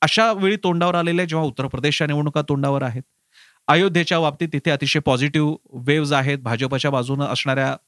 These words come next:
वेव्ज आहेत, तिथे अ-, अगेन्स्ट गेलं तर तिथला बेरोजगारी, महागाई आणि आत्ताचा शेती कायद्याचा मुद्दा त्यांच्या विरोधात जाऊ शकतो.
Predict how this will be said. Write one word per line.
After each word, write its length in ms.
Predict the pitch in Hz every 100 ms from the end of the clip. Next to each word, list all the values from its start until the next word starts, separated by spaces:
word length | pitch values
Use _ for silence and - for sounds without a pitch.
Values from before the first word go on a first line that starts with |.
| _
वेव्ज 300 | 123 131 127
आहेत, 140 | 120 120
तिथे 260 | 123 156 147 101
अ-, 80 | 104 95
अगेन्स्ट 420 | 131 139 196 170
गेलं 260 | 151 160 185 202
तर 80 | 185
तिथला 380 | 160 170 180 202 - _
बेरोजगारी, 640 | - 143 151 156 160 185 185
महागाई 480 | 151 156 165 190
आणि 340 | 196 160 180 202
आत्ताचा 580 | 135 - 160 180 196 190 - _ - - -
शेती 380 | - 165 240
कायद्याचा 400 | 240 226 233 226
मुद्दा 220 | 226 208 220
त्यांच्या 380 | 202 190 208
विरोधात 500 | 202 156 160 170 180
जाऊ 160 | 160 156
शकतो. 400 | 143 120 -